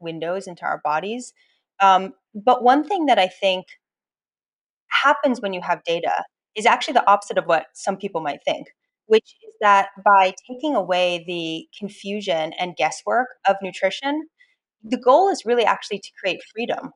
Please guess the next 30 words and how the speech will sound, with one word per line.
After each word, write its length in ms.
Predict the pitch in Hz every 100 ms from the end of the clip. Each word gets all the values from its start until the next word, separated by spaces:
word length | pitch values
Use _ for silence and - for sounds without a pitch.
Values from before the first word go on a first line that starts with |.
| _
rather 160 | 185 180
than 240 | _ _ _
restriction. 560 | - 202 - - 175 _
It's 180 | 208 202
to 180 | - 247
understand 760 | 247 262 254 - 208 196 190 185 _ _ _
what 360 | _ 190 254 - _ _
foods 280 | 214 208 175
work 220 | 175 185 _
for 100 | 180
your 400 | 170 165 165 170 -
unique 320 | 180 165 151 -
body. 360 | 170 160 110 - _ _ _ _
Of 100 | 208 208
course, 300 | 233 214 -
I 40 | 208
think 240 | 208 214 - _ 202
everyone 420 | 214 254 214 190
comes 460 | - 185 190 202 - 185
to 300 | 170 165 165 _
nutrition 800 | 185 - 180 160 131 156 240 240 _ 196
and 240 | 185 180 185
the 160 | 175 - _ -
broader 560 | 165 175 190 226 240 -
journey 300 | 180 180 185
that 160 | 175
we're 120 | 180
all 220 | - 170 165
on 280 | 151 180 -
of 140 | 196